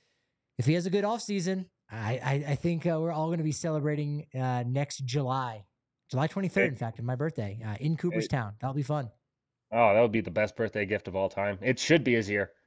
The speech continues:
Speaker 2: It, it really should be. I mean, with, with the, um, with the way his stock has risen over the past couple of years,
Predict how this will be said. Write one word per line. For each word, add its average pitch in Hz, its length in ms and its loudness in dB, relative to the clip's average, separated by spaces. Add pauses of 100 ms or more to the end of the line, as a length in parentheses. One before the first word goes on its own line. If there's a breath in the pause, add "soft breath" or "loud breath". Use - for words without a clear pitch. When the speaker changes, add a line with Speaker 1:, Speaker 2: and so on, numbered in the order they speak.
(200)
Speaker 2:
It, 117 240 2
it 123 80 4
really 135 400 6
should 123 200 0
be. 113 200 4
I 113 80 8
mean, 123 260 2
with, 131 220 2
with 135 280 0
the, 120 380 4 (340 loud breath)
um, 107 560 2 (100)
with 120 360 -6
the 127 60 -2
way 139 180 4
his 139 180 2
stock 113 300 2
has 107 200 0
risen 123 400 -2
over 139 160 0
the 143 60 -4
past 143 260 0
couple 147 220 -2
of 147 60 -2
years, 156 400 -2